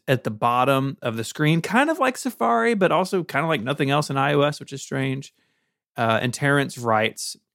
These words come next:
uh, d-, for instance, to edit highlights, you now have to use the menu at the bottom right. Click on highlights, then go to the highlight page, and they don't see ways to change colors, et cetera.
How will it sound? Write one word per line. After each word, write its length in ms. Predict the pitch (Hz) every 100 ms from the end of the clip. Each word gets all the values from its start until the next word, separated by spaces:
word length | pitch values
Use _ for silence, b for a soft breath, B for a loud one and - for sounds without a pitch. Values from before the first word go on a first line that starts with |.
| _ -
uh, 280 | 120 107 110 117 _
d-, 140 | 135 - _ _
for 140 | - 135
instance, 320 | - 123 120
to 120 | 139
edit 160 | 135 -
highlights, 580 | - 165 160 160 - 143
you 60 |
now 80 | 127
have 120 | 120
to 80 | 127
use 140 | 113
the 60 | 117
menu 320 | 113 123 123
at 100 | 117
the 60 | 110
bottom 380 | 107 110 107 120
right. 380 | 131 131 - _ _ _ _ _ _
Click 220 | - 180
on 100 | 175 156
highlights, 680 | 135 127 127 123 120 - -
then 240 | 131 156 202
go 100 | 180
to 80 |
the 100 | 151
highlight 380 | 120 107 107 107
page, 500 | 113 107 104 101 - - _ _ _ -
and 340 | 117 107 104
they 80 | 120
don't 240 | 117 113
see 220 | - 120 113
ways 320 | 110 107 -
to 60 |
change 300 | - 110 104
colors, 420 | - 110 104 98 -
et 140 | 123
cetera. 560 | - - - - -